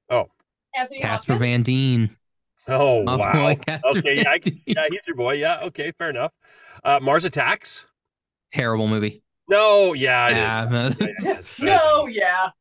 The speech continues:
Speaker 1: Uh, sorry, but I'm gonna have to call you on Pee-wee's Big Adventure.
Speaker 3: <laughs> No, I'm, I'm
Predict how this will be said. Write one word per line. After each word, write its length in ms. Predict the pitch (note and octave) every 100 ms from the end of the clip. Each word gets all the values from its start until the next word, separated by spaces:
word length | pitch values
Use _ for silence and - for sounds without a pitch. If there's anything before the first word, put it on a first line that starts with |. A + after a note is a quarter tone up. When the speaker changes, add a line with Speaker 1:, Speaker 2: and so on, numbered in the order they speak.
| -
Speaker 1:
Uh, 440 | C#3 C#3 C3+ C3 A2+
sorry, 340 | G3+ E3+ D3
but 180 | A#2 C3+
I'm 120 | D3
gonna 100 | D#3
have 120 | D3
to 60 | -
call 220 | D3 C3+
you 100 | B2+
on 140 | G#2
Pee-wee's 300 | F2 A#2+ G#2+
Big 180 | F2+ G2
Adventure. 460 | F2 F2 E2 D2+ - _ _ - - _ _ _ _ -
Speaker 3:
<laughs> 560 | D#4 D#4 C#4+ D#4+ C#4+
No, 260 | E3+ D3+ C3
I'm, 240 | A#2+ B2 B2
I'm 460 | A#2+ A#2+ A#2 A2+